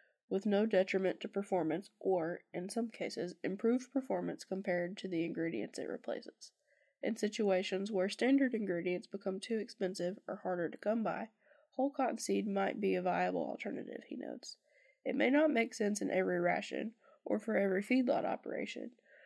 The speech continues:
but it gives another option for those valuable nutrients. Supplementing cattle on pasture. It can also be an effective supplement for beef cattle on pasture, says Wilson. Here at O S U, we've been comparing whole cottonseed to what should be a traditional winter supplement for cattle,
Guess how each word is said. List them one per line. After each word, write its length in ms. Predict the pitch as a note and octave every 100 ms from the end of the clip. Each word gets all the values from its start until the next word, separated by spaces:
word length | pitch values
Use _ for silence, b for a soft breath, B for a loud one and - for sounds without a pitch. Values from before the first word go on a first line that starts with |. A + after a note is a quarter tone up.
| B B
but 80 | A#3
it 60 | A3+
gives 260 | A#3+ A3+
another 400 | A3+ A3 B3+ C#4
option 400 | G#3 G3 - G3+
for 140 | G3+ F#3+
those 300 | F3+ F3+ G#3+ - A3
valuable 460 | E3+ E3 E3+ E3+
nutrients. 760 | - - - - - - - - _ _ _ _ _ _ _ _ -
Supplementing 760 | - A#3+ B3 C4 A3+ G3+ G3+
cattle 360 | G3 F#3 F3+ F3
on 200 | D#3+ F3
pasture. 640 | F#3+ F#3 - - G#3+ G#3+ _ _ _ _
It 120 | G3 G3+
can 140 | B3+
also 260 | C#4+ D4 D#4
be 160 | G#3
an 100 | F#3+
effective 440 | F#3 G3 G3 A3+ A3
supplement 520 | F3 D#3+ E3 E3+ -
for 120 | F3+
beef 240 | G3 G3+ -
cattle 280 | F3+ F3
on 160 | E3+ F3
pasture, 440 | F3+ E3+ - -
says 280 | - - - -
Wilson. 420 | - - - G#3+ _ _ -
Here 200 | A#3+ B3
at 100 | A#3
O 140 | G3+
S 220 | G#3 G3+
U, 300 | G3+ G3+ E3+
we've 200 | F3 F3+
been 120 | F#3+ F#3+
comparing 480 | - F#3 F#3 E3+ E3+
whole 260 | - A#3+ C4
cottonseed 640 | C4 F3 F#3+ - F3 F3+
to 80 | F#3+
what 220 | G3 -
should 200 | G#3+ G#3
be 140 | G3
a 60 | F#3
traditional 680 | - F#3 F#3+ - G#3 G3 F#3
winter 280 | F3+ F3+ F3+
supplement 500 | E3+ F3 F#3 - -
for 100 | G#3
cattle, 420 | - - -